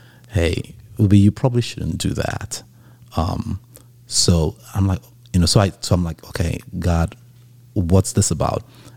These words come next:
And someone else I know comes to mind. I'm like, "Of course, that's who, that's, that's exactly who we should call." So I, so I call that person, say, "Hey, you're gonna be getting a call soon from someone." And then I call my friend who's, you know, in this situation. I say, "Hey,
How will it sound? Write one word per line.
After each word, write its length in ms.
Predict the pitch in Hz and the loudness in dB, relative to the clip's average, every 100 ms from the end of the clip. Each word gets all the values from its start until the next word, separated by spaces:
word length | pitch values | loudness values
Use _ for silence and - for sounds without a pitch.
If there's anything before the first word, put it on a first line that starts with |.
| - | -4
And 200 | 82 85 | 0 2
someone 460 | - - 123 120 104 | 2 2 2 2 2
else 180 | 98 - | 0 -4
I 120 | 78 | -4
know 220 | 78 76 | -2 -2
comes 420 | - - - 82 - | -4 -4 -2 -2 -2
to 100 | 76 | -4
mind. 440 | - - - - - - - - - - _ _ - - - | -4 -8 -8 -10 -16 -20 -20 -20 -20 -20 _ _ -20 -20 -14
I'm 60 | - | -2
like, 180 | 101 - | -2 -2
"Of 160 | - - - | -8 -10 -4
course, 460 | - 131 208 - - | 0 2 2 2 -2
that's 460 | 101 147 180 - | 0 4 4 2
who, 300 | - 240 277 | 2 4 6
that's, 300 | 160 170 - | 6 4 4
that's 340 | 127 117 165 - | 2 6 6 6
exactly 560 | 110 104 117 123 117 | 0 2 4 4 2
who 100 | 107 | 0
we 60 | 85 | -2
should 140 | - | -4
call." 300 | - 156 80 - - - - | -4 -2 -2 -4 -16 -16 0
So 140 | 101 | 0
I, 20 | 98 - | 0 -2
so 320 | - 95 - - - - | 0 0 -2 -16 -20 -4
I 80 | 92 | -2
call 240 | - 104 | 4 4
that 160 | 117 - | 4 0
person, 440 | 85 - 87 123 - - | -4 -4 -4 -4 -6 -16
say, 140 | - 90 | 0 4
"Hey, 140 | 92 | 6
you're 180 | 85 87 | 4 4
gonna 140 | 143 | 4
be 80 | 117 | 2
getting 180 | 95 87 | -2 -8
a 40 | |
call 220 | - 80 85 | -6 -6 -2
soon 200 | - 78 | -2 -2
from 160 | - | -2
someone." 380 | - - 80 - - - - - | -4 -2 -2 -4 -8 -20 -10 0
And 120 | 87 | 4
then 80 | 87 | 4
I 80 | 78 | 2
call 380 | - 104 95 82 | 2 4 4 2
my 140 | 80 | -4
friend 380 | - - 80 82 | -4 0 0 2
who's, 440 | 87 80 76 - - | 2 2 0 -4 -2
you 80 | 82 | 0
know, 80 | |
in 160 | 76 78 | 2 2
this 120 | 80 | 2
situation. 360 | - - 82 80 | 2 0 0 0
I 40 | |
say, 120 | 80 90 | -2 -2
"Hey, 200 | 90 | -2